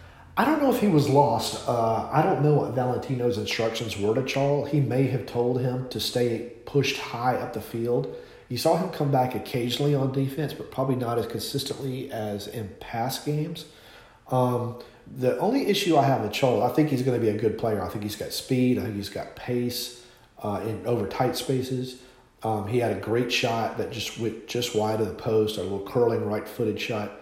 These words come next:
is he always cuts into the right. That's my only issue with Chol.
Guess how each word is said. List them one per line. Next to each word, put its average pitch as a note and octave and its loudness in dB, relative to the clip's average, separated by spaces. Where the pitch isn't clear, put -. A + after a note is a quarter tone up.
is C#3+ 6
he C3+ 2
always C#3+ 8
cuts - 0
into A#2+ 2
the G#2 -2
right. - -6
That's A2 -4
my A#2+ -2
only A#2+ -2
issue G#2 -2
with F#2 -6
Chol. - -10